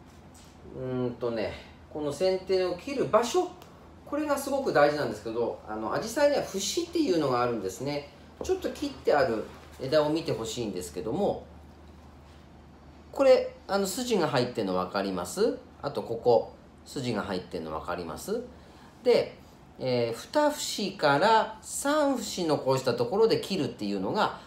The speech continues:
基本的な切り方です。まあ、この、えー、お花屋さん、まあ、ご存知だったのかもしれませんが、切るところをよく知ってたなっていうふうに思います。では、早速なんですけど、切ってみましょう。この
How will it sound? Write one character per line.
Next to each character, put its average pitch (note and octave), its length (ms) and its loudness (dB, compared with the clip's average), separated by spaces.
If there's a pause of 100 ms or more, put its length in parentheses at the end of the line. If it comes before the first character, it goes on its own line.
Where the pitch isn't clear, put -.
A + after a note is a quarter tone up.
(160)
基 C3 120 -8
本 A2+ 220 -2
的 G2+ 200 -6
な E2+ 260 -6
切 - 140 -10
り F#2+ 80 -6
方 E2+ 240 -8
で D#2+ 100 -10
す。 - 240 -14
ま G#3+ 160 2
あ、 - 40 2
こ F#3+ 140 -4
の、 G3 240 2 (540)
え C3+ 240 0
ー、 - 20 0
お B2+ 80 0
花 D3 220 2
屋 C3+ 100 2
さ C3 180 2
ん、 - 260 -8
ま C3+ 320 -6
あ、 - 120 -20
ご C#3+ 120 -2
存 D3+ 180 2
知 A2 60 -2
だ G2+ 80 2
っ F#2+ 80 -6
た F#2+ 100 -2
の G#2+ 260 -10
か D3+ 140 -2
も A2+ 120 -2
し - 120 -8
れ G2 100 -4
ま F#2 140 -4
せ F2+ 140 -6
ん E2 100 -10
が、 A#2+ 240 -4 (380)
切 C#3 160 -4
る G#2 80 -4
と - 100 -6
こ - 160 -2
ろ F#3 80 2
を B2 60 4
よ A#2 120 4
く F#2 300 -4 (180)
知 - 120 -14
っ - 20 -18
て - 140 -6
た E2 120 -4
な A2 280 -2
っ - 40 -20
て F2 60 -10
い F2 80 -8
う E2+ 40 -10
ふ G2 100 -8
う - 20 -4
に B2+ 180 -4
思 G2+ 220 -6
い F2+ 60 -6
ま F#2 180 -4
す。 - 320 -14
で C4+ 80 -4
は、 - 340 4 (100)
早 D3 180 -6
速 G#3 260 -2
な G3+ 100 4
ん E3 60 0
で C#3+ 80 -2
す - 60 -6
け A2+ 80 -8
ど、 A#2 80 -6
切 D#3 140 -10
っ D3+ 60 -12
て C#3 100 -6
み A2+ 120 -4
ま A2+ 120 -4
し - 120 -4
ょ - 260 2 (400)
う。 - 20 -10
こ E3+ 80 -4
の F#3+ 280 4